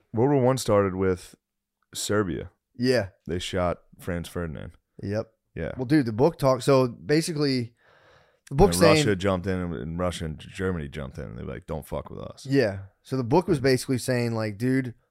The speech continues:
Speaker 2: all this talk about America, like, America's a young country that's, like, leaving pretty recently in terms of, like, historical,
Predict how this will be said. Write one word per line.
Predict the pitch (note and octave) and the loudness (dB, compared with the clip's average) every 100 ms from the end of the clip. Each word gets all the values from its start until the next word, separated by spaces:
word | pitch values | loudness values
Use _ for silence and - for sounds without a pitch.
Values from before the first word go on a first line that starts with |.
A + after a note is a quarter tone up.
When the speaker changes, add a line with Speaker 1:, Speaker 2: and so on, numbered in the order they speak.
| _ | _
Speaker 2:
all | - B2 E3 | -2 2 4
this | D#3+ D#3+ - | 4 0 -2
talk | C3 B2 A#2+ | 0 0 0
about | A2+ A2 | -2 0
America, | G#2+ A2 A2+ A2 A#2 G#2 | 0 -2 -2 -2 -2 -2
like, | A#2 G#2+ | -4 -4
America's | A2+ C3+ D#3 B2+ | 0 2 2 0
a | A2+ | -2
young | A2 A#2+ B2 | 0 0 -2
country | B2 A#2+ C3 C3+ | -4 -4 -4 -4
that's, | A2+ | -4
like, | A2+ G#2 | -6 -8
leaving | G#2 B2 B2+ B2 A#2+ A2 - | -6 -4 -4 -4 -6 -8 -8
pretty | - A3 | -4 -2
recently | D3 D#3 B2+ A#2+ | -2 -2 -4 -6
in | G#2 | -4
terms | A#2+ A2+ | -6 -6
of, | G#2 | -6
like, | G#2 | -6
historical, | G#2 - A#2+ A#2 A2+ G#2+ G2 | -8 -4 -6 -4 -4 -4 -6